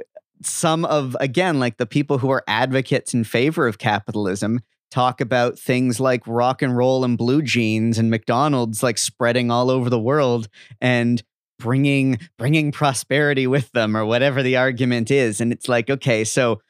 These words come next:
when it was at that time, you were cool with the idea that, like, oh, your country is only one small part of the world,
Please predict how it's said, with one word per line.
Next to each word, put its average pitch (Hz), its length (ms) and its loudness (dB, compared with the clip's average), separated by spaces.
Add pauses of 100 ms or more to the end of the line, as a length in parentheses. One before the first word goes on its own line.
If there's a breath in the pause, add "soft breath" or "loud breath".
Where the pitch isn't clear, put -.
(340)
when 135 180 0
it 110 100 -2
was 117 200 0
at 107 120 -4
that 180 280 2
time, 113 380 0
you 113 120 0
were 110 120 -2
cool 180 420 0
with 117 160 -4
the 123 160 0
idea 110 540 0
that, 104 160 -2
like, 104 400 -2
oh, 117 220 2
your 113 200 0
country 120 380 0
is 104 100 -2
only 110 160 0
one 110 240 0
small 113 300 -2
part 165 260 0
of 151 60 -6
the 135 80 0
world, 113 340 0